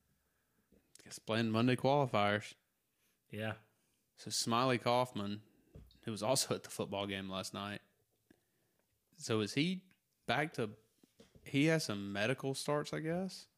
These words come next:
Speaker 1: maybe?
Speaker 2: I thought he was done.
Speaker 1: But he played.
Speaker 2: He played his sponsor.
Speaker 1: Yeah.
Speaker 2: In Sony.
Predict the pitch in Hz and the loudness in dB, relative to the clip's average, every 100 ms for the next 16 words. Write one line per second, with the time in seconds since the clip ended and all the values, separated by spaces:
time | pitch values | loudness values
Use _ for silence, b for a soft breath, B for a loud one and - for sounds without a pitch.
0 | - - 202 202 _ _ _ _ - 139 | -8 -4 -4 -4 _ _ _ _ -4 -2
1 | 185 139 107 98 110 101 87 _ _ _ | -2 -2 -2 0 0 -2 -8 _ _ _
2 | _ _ _ _ - 139 131 151 160 160 | _ _ _ _ 0 0 2 2 4 2
3 | 147 139 _ _ _ _ - 131 123 127 | 0 -6 _ _ _ _ -14 -6 -4 -4
4 | 127 123 110 104 117 117 - 87 - B | -2 -2 -2 -4 -6 -6 -8 -12 -16 B
5 | B B B B _ - 123 107 101 113 | B B B B _ -12 -8 -6 -4 -4
6 | 104 110 98 95 | -6 -8 -10 -14